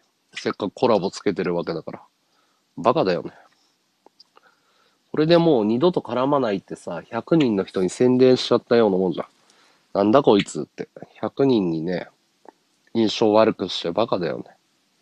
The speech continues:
面白くないやつほど出しゃばりだから嫌なんだよね。面白かったら人集まるから、勝手に。そう思わない？能力が、能力があったらね、人は勝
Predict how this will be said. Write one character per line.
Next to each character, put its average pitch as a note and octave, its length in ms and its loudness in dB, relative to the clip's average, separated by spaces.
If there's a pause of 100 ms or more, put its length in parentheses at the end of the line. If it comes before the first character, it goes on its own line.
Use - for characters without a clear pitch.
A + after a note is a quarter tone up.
(2000)
面 E3 320 4
白 E4 240 2
く - 120 2
な F3 200 6
い G3+ 140 0
や A#2+ 100 2
つ - 140 -8
ほ A2+ 100 -2
ど F2+ 140 -2
出 G2 120 0
し - 140 -6
ゃ B2 60 2
ば B2 120 2
り G#2+ 120 -2
だ F2+ 100 -4
か - 100 -10
ら - 220 -10
嫌 G#2 160 0
な F#2 140 -2
ん E2+ 100 -8
だ F2 80 -8
よ F2 100 -10
ね。 - 140 -14 (880)
面 D#3 180 -2
白 D4+ 200 0
か A3 120 2
っ - 60 -6
た - 100 -2
ら F2 80 -4
人 F3+ 340 2
集 - 120 -6
ま D4 120 -2
る D#4+ 100 -4
か - 120 -6
ら、 F2 120 -6
勝 - 160 -8
手 F2+ 200 -6
に。 - 100 -12 (1800)
そ - 220 -2
う - 20 6
思 F#3 160 6
わ F3 80 6
な F2 140 -2
い？ - 120 -18 (2500)
能 G3 240 4
力 C#3 260 0
が、 F2 240 -10
能 G#3+ 280 2
力 C3+ 280 0
が F#2+ 140 -4
あ C#3 60 0
っ - 60 -8
た - 140 -6
ら - 80 -8
ね、 E2+ 160 -10
人 - 240 -2
は F3 100 4
勝 - 200 -8